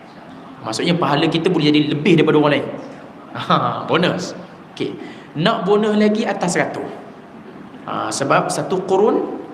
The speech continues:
satu, seratus tahun umur dia, kan? Satu kurun. Satu kurun dinilai berdasarkan satu generasi manusia.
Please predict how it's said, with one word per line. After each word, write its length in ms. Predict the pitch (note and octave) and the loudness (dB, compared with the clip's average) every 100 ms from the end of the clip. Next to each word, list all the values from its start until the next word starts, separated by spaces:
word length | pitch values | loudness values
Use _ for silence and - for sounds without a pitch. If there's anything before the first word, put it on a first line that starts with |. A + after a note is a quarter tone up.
| - - | -16 -12
satu, 480 | - - C3 B2+ | -8 -2 -2 -2
seratus 480 | - B2 A#2 C3+ - | -4 -4 -2 -2 -2
tahun 400 | - A2+ D3+ - | -2 0 0 0
umur 240 | A#2 A#2 A#2 | -4 -4 -2
dia, 160 | A#2+ | 0
kan? 240 | G3 A3 - | 2 0 -4
Satu 240 | - - | -6 -4
kurun. 480 | G3+ F#3+ A2 - - - - - - - | 0 2 2 -2 -8 -12 -16 -18 -18 -18
Satu 320 | - B2 - E3 | -8 -2 0 2
kurun 400 | F3 F#3 A#3+ G3+ | 4 6 6 4
dinilai 400 | D3+ D3 D3+ F3 | 2 4 4 2
berdasarkan 720 | - - B2+ B2 F3 F3 F3+ E3+ | 2 0 -2 -2 -2 0 -2 -2
satu 320 | D#3+ E3 E3 C3 | -2 -2 -4 -2
generasi 560 | C3+ C3 B2+ - C#3+ | -2 0 -2 -2 -2
manusia. 400 | A#2 A2+ G#2+ G2+ | -2 -4 -6 -6